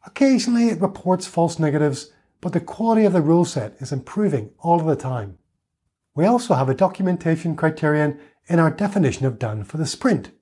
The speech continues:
and that's to compile our as-built solution customizations into a document. This includes all the entities, fields, relationships,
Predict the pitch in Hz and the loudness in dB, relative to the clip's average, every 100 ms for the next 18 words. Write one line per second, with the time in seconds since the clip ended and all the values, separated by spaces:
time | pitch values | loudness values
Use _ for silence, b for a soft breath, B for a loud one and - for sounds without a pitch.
0 | _ _ _ b b b 135 170 196 - | _ _ _ b b b 0 0 0 -2
1 | 208 202 180 - 131 131 127 131 B B | -2 0 -2 -2 0 2 0 -4 B B
2 | 147 - - 175 - 135 120 - - - | -6 -2 0 0 0 -4 -4 -10 -14 -4
3 | 233 233 180 - 139 - 139 127 127 123 | 0 2 0 0 -2 0 0 2 0 0
4 | 131 120 - b b - 120 98 131 202 | -2 -2 -6 b b -8 -8 -4 0 0
5 | 196 135 110 - _ _ _ _ _ b | 0 -4 -6 -12 _ _ _ _ _ b
6 | b b 190 151 - 131 113 117 110 117 | b b 0 0 -2 -4 -4 -4 -6 -2
7 | 190 190 175 180 180 170 - - 160 156 | 0 0 0 2 2 0 -4 -4 2 4
8 | 160 156 160 131 - b b b 123 143 | 4 2 -4 -6 -14 b b b -2 2
9 | 165 170 - 151 147 - - | 2 0 0 0 0 -4 -16